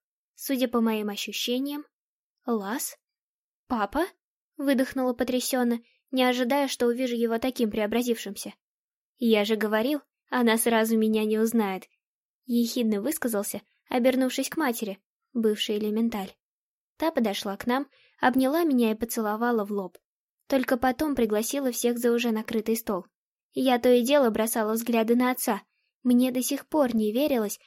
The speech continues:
что столько времени он находился рядом со мной, а сейчас я снова одна. Но старалась не показывать сожаления, а порадоваться за родителей.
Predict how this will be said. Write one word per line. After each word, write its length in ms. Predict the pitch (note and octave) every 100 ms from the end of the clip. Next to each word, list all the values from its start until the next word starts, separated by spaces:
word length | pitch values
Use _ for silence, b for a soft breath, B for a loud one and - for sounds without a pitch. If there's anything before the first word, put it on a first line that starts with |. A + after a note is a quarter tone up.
| b b
что 300 | - - C4+
столько 500 | - D#4 C4+ - A3+
времени 460 | A#3+ D4 B3+ A3
он 100 | G#3+
находился 580 | A#3 A#3 A#3 C4 B3+ A3+
рядом 300 | A3+ A#3 A#3
со 180 | A#3 A#3+
мной, 360 | B3 A#3+ G3 _ _ _ _ -
а 120 | B3
сейчас 440 | A#3+ A#3+ B3 B3
я 140 | B3 A#3+
снова 400 | B3+ B3 A#3+ A3
одна. 340 | G#3 G3 F#3+ _ _ _ _ _ _ -
Но 160 | C4+
старалась 520 | C4 B3 B3 C#4+ C#4
не 100 | B3+
показывать 520 | A#3+ B3 D4 C4+ A3 A3
сожаления, 600 | G#3+ G#3+ A3+ C#4+ A#3+ G#3+ b b
а 100 | -
порадоваться 580 | C#4 C#4+ D4+ C4+ A3+ A3
за 120 | G#3+
родителей. 600 | A3 A3 A3 A3+ G3 G3+